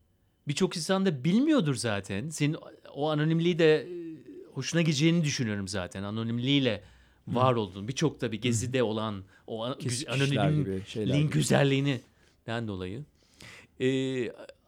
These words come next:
Speaker 1: ama bildiğim kadarıyla sen Avusturya'dan veya yurt dışından geldin Türkiye'ye. İki Haziran'da geldin ve burada yerini buldun.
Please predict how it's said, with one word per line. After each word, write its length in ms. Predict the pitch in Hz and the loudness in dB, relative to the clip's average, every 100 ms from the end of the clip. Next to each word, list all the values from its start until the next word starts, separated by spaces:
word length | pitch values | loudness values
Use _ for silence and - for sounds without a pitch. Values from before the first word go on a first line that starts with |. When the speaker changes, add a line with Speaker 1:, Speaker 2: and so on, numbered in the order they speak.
| - 151 | -8 6
Speaker 1:
ama 180 | 208 | 8
bildiğim 300 | 214 190 269 | 10 8 4
kadarıyla 240 | 214 165 202 | 4 4 4
sen 140 | 202 | 4
Avusturya'dan 800 | 180 165 - 262 220 147 117 - | 4 2 2 4 6 4 2 0
veya 180 | 117 110 | -2 0
yurt 200 | 143 165 | 0 0
dışından 400 | 147 143 180 240 | -4 0 2 4
geldin 420 | 175 180 190 254 | 6 6 6 4
Türkiye'ye. 460 | 220 156 135 135 214 | 2 0 2 4 4
İki 180 | 170 196 | 2 2
Haziran'da 440 | 175 170 170 160 | 4 2 2 2
geldin 920 | 147 147 151 143 208 330 339 330 262 190 | 4 4 4 4 2 2 0 0 0 6
ve 320 | 240 254 254 - _ _ _ _ _ _ _ _ _ _ _ _ _ _ - - | 10 10 8 0 _ _ _ _ _ _ _ _ _ _ _ _ _ _ -18 -2
burada 480 | 214 311 294 269 - _ _ _ _ _ _ | 2 4 4 4 -4 _ _ _ _ _ _
yerini 440 | 190 175 202 262 285 | 4 8 10 10 8
buldun. 380 | 175 110 101 | 4 0 -8